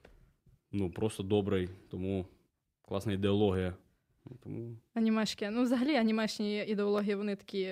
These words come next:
Speaker 2: як питаєш підлітків чи там дітей, чому вони їх дивляться, то, е, найчастіша відповідь, яку я чую, це тому, що це, е, саме аніме показало про те, наші почуття, які вони є, і як би світ мав на них реагувати.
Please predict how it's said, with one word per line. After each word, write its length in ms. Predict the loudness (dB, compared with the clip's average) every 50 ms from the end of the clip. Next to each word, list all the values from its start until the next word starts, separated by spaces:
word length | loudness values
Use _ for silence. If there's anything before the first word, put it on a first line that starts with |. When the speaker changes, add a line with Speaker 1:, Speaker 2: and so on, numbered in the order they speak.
| -6 -8 -8 -6
Speaker 2:
як 220 | -4 -6 -4 -4
питаєш 340 | -4 0 2 2 2 2 0
підлітків 680 | -4 -6 -4 -2 -4 -4 -4 -2 -2 -2 -2 -2 -4 -6 -6 -6
чи 120 | -6 -4 -2
там 180 | -2 0 0
дітей, 320 | 0 0 0 0 0 0 -2
чому 240 | -2 -4 -4 -2
вони 160 | 0 0 0 0
їх 120 | 2 2
дивляться, 420 | 2 2 2 2 0 0 -2 -4
то, 300 | -4 -2 -2 -2 -2 -2 -4 -8 -16 -18 -20 -14 -8
е, 520 | -6 -4 -4 -2 -2 -2 -2 -2 -2 -2 -4
найчастіша 880 | -4 -6 -8 -6 -4 -2 0 0 0 -2 -2 -2 -2 -2 0 0 -2
відповідь, 280 | -2 -2 -4 -4 -2
яку 240 | -2 -2 0 2 4
я 120 | 4 4 2
чую, 340 | 0 -2 -2 -2 -2 -2 -4 -6 -12 -12
це 260 | -6 -4 -2 -2 -2
тому, 320 | -2 -2 0 2 2 2 2
що 500 | 0 -2 -4 -2 0 2 2 2 0 -2 -4 -10 -10
це, 240 | -6 -4 -4 -2 -2
е, 160 | -2 -2 -2 -2
саме 320 | 0 0 0 2 0 0
аніме 400 | 0 0 2 2 2 2 0 0
показало 640 | 0 0 -2 -2 0 -2 -2 0 2 2 2 0 0
про 180 | -2 -4 -6
те, 300 | -4 -2 0 0 0 0
наші 360 | 2 2 4 4 4 2 0 -2
почуття, 400 | -2 -2 -2 -2 0 2 4 4
які 220 | 4 4 2 0
вони 180 | 0 0 0 0
є, 280 | 2 2 2 2 2 0
і 80 | 0 0
як 200 | 2 2 2 0
би 80 | -2
світ 260 | -2 -2 -4 -4 0
мав 160 | 0 0 0 2
на 100 | 0 0
них 200 | -2 -2 -2 -2
реагувати. 720 | 0 0 0 0 0 -2 -2 0 -2 -2 -4 -6 -10